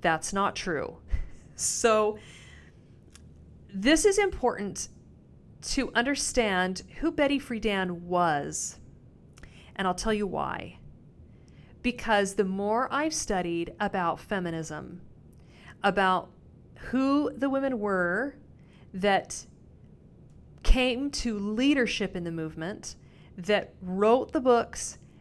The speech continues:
and led the organizations and put on the marches, they were very much like Betty Friedan.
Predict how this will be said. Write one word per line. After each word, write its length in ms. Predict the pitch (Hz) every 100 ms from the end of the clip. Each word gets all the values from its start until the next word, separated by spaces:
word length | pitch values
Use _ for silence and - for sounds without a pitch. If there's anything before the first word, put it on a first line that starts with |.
| -
and 200 | 202 190
led 200 | 196 226
the 140 | 285
organizations 1080 | 277 285 302 294 247 220 220 226 214 220 - - - - -
and 240 | 196 190
put 300 | - - 269
on 180 | 277 285
the 60 | 294
marches, 1000 | 247 196 196 - 170 165 220 - - - - - - - - - - - -
they 120 | 190
were 160 | 185 185
very 540 | 165 208 202 214 247
much 440 | 247 202 175 - 185
like 200 | 175 -
Betty 240 | 170 165
Friedan. 460 | 160 165 156 143